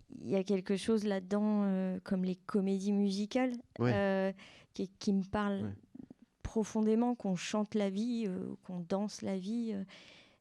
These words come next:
Speaker 1: il y a un vrai rapport entre le son et les, la danse aussi, euh, qui d'un seul coup nous émeut comme un endroit de réalité où on se retrouve aussi, alors que c'est hyper artificiel.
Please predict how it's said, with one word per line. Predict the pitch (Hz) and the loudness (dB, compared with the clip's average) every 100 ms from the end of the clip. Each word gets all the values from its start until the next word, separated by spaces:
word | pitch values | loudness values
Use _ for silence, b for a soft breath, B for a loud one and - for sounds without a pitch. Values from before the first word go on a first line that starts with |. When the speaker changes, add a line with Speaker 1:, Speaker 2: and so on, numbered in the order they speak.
| - | -2
Speaker 1:
il | 190 | 0
y | |
a | 175 185 - | 2 0 -2
un | 190 190 | 0 0
vrai | 185 220 233 | 2 0 0
rapport | 220 - 226 220 | 0 0 2 2
entre | 208 196 208 | 0 -2 0
le | 196 | 2
son | 185 214 202 | 0 -2 0
et | 202 | 2
les, | 202 196 196 | 2 0 0
la | 190 | 0
danse | 202 214 - | 0 0 -2
aussi, | 208 - - 220 202 | -8 -8 -6 -4 -2
euh, | 196 190 b b b b b - | -2 -6 b b b b b -8
qui | 220 | 0
d'un | 208 214 | 2 2
seul | 226 214 | 2 0
coup | 302 | 2
nous | 302 269 226 | 4 6 6
émeut | 220 226 262 - | 6 6 4 2
comme | 226 202 202 | 0 2 0
un | 196 | 0
endroit | 196 196 196 202 | -2 -2 -2 -2
de | |
réalité | 202 202 196 196 - 240 240 | 0 -2 -2 -4 -2 0 2
où | 214 | 0
on | 196 190 | -2 -4
se | - 202 | -4 -6
retrouve | - - 220 208 | -8 -6 -2 0
aussi, | 208 - 294 B B B B B B | -2 -4 -10 B B B B B B
alors | 196 202 | -2 -2
que | |
c'est | - 202 | -2 -4
hyper | 196 233 214 | -2 -2 -2
artificiel. | 196 - 190 202 - 240 | -4 -10 -12 -10 -4 -4